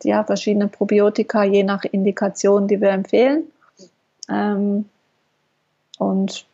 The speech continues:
eben im Idealfall machen wir es halt aufgrund einer Analyse. Wenn wir jetzt keine Analyse haben, dann empfehlen wir halt gewisse Dinge. Eben gerade jetzt zu einer Ernährungsumstellung macht es auf jeden Fall Sinn, ähm, Milchsäurebakterien dazu zu nehmen.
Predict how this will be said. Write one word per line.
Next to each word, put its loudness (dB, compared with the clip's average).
eben 2
im 0
Idealfall 2
machen -6
wir -8
es -12
halt -8
aufgrund -8
einer -6
Analyse. -2
Wenn -2
wir 0
jetzt -10
keine 2
Analyse 0
haben, 2
dann -4
empfehlen -2
wir 0
halt 0
gewisse 0
Dinge. 0
Eben 0
gerade 2
jetzt -6
zu -4
einer -4
Ernährungsumstellung -2
macht -4
es -6
auf -6
jeden 4
Fall 2
Sinn, 2
ähm, -2
Milchsäurebakterien 0
dazu -4
zu -6
nehmen. -2